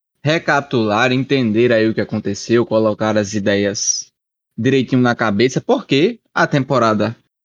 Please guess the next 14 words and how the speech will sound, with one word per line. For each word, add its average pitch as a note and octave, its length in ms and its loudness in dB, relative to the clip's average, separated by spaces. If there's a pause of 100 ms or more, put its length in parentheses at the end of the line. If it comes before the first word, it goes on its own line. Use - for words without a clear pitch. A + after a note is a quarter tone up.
(120)
final, C#3 560 2 (480)
o D3+ 80 2
que F3+ 80 -2
aparenta D#3 460 0
ser C#3 200 0
real C#3+ 340 2
oficial, D3 400 0
né? G#3+ 80 0
Porque, G3 160 -4
assim, D#3 180 -2
até, B2+ 240 0
até C#3 160 0
um F#3+ 100 0
conceito, F3+ 760 0